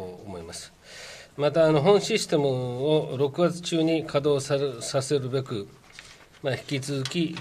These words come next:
準備を、お、進めていくことになりました。えー、もう一つ、私の方からは、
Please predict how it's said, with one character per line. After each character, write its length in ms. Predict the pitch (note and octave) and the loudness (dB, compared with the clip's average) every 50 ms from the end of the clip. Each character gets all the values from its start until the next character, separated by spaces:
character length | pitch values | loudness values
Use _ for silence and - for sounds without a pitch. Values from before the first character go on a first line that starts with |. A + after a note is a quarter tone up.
| G2+ | -8
準 300 | A2 C3 C3+ C3 B2+ A#2 | -4 0 0 0 0 0
備 140 | G2 G#2+ A2+ | -2 -2 0
を、 220 | C3 C#3 C3+ C3 - - - - - - - - | 0 0 0 0 -4 -10 -20 -20 -20 -16 -12 -8
お、 400 | A2+ G#2 G2+ F#2+ F2+ F2+ F2 F2 F2+ E2+ D#2+ E2+ | -6 -4 -4 -4 -6 -8 -10 -12 -14 -18 -18 -16
進 260 | - - - - A#2 | -14 -12 -8 -6 -4
め 100 | A2+ A2 | -4 -4
て 120 | G#2 A2+ G#2 | -4 -6 -10
い 40 | |
く 240 | - - A2 G#2 G2+ - - - - - - - A2+ G#2+ G2+ G#2+ - - - - | -10 -8 -10 -10 -12 -12 -18 -20 -20 -20 -20 -20 -18 -16 -14 -10 -10 -10 -10 -8
こ 100 | - A#2 | -6 -6
と 120 | - - | -2 -2
に 140 | B2 C3 C#3 | 0 0 2
な 120 | B2 G2+ F#2 | 2 0 0
り 100 | F2+ F2 | -2 -6
ま 100 | F2+ F2 | -8 -8
し 100 | - - - | -10 -10 -10
た。 180 | - - F2 - - - - - - - - - - - - - - - - - - - - - - - - - - - - - - - - - | -10 -10 -10 -10 -12 -18 -18 -16 -14 -12 -12 -12 -12 -12 -12 -12 -14 -16 -12 -12 -12 -10 -12 -12 -14 -16 -16 -12 -8 -6 -6 -6 -6 -8 -6 -2
え 360 | C#3 C3 C3 B2+ B2+ B2 A#2+ | 0 2 2 2 2 2 0
ー、 40 | A#2 | 2
も 140 | B2+ D#3+ F#3+ | 2 2 2
う 20 | |
一 180 | F3+ - G3 F3+ | 4 4 2 2
つ、 220 | F3 - C#3 A2+ - - - - - - - - - - - - - - - - - - - - - - - - - - - - | 2 0 -2 -2 -4 -6 -12 -12 -12 -14 -16 -16 -18 -20 -20 -20 -20 -18 -18 -18 -18 -14 -10 -12 -12 -12 -12 -20 -20 -16 -12 -10
私 320 | B2 B2 C3 B2 - C3+ | -8 -8 -6 -6 -4 -4
の 80 | B2+ A#2 | -4 -2
方 160 | A#2 B2 A#2 | -2 -2 -4
か 140 | G#2+ - G2 | -4 -6 -10
ら 100 | F#2+ F#2+ | -8 -6
は、 220 | G#2 A#2 A#2 - | -6 -6 -6 -6